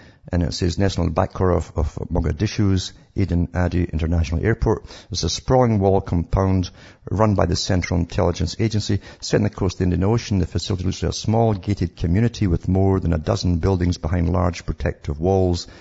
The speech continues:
and secured by guard towers at each of its four corners. Adjacent to the compound are eight large metal hangars,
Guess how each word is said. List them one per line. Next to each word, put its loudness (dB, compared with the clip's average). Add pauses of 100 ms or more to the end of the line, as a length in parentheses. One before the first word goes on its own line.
(280)
and -2
secured -2
by 2
guard 0
towers 0
at -10
each -4
of -8
its -12
four -4
corners. 0 (400)
Adjacent 0
to -4
the -8
compound 0
are -2
eight -2
large 0
metal -2
hangars, 0